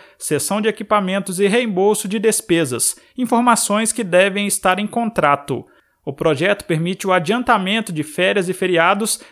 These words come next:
desde que avisado quarenta e oito horas antes ao trabalhador. O relator da M P, senador Irajá,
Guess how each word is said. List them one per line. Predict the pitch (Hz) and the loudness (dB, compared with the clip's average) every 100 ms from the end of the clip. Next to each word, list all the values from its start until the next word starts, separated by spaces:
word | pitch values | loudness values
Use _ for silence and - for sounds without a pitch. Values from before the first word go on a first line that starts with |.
| - | 0
desde | 160 220 208 | 4 4 2
que | 214 | -2
avisado | 226 208 175 185 196 | -2 0 2 2 2
quarenta | - 185 196 240 | 0 2 0 -2
e | 247 | 2
oito | 202 208 196 | 2 2 0
horas | 180 196 165 | 2 2 0
antes | 170 190 185 | -2 -4 -2
ao | 185 | -2
trabalhador. | 185 196 185 202 196 156 151 - _ _ _ | 0 0 2 2 2 2 0 -10 _ _ _
O | 135 | -4
relator | 131 147 139 202 226 214 | 0 2 2 2 2 4
da | 165 | 0
M | 156 147 | 0 -4
P, | 135 196 208 | 0 2 2
senador | - 165 139 156 | 0 -2 0 0
Irajá, | 160 190 165 135 175 185 | 2 2 2 2 0 0